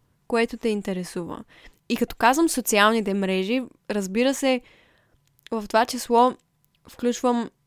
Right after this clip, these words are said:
интернет. Н-, цялостно,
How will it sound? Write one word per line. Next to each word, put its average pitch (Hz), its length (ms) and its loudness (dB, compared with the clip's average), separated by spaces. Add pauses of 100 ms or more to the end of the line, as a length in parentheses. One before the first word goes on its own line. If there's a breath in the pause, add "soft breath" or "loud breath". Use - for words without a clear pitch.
(840)
интернет. 202 680 -2 (120)
Н-, 240 140 2 (420)
цялостно, 208 720 2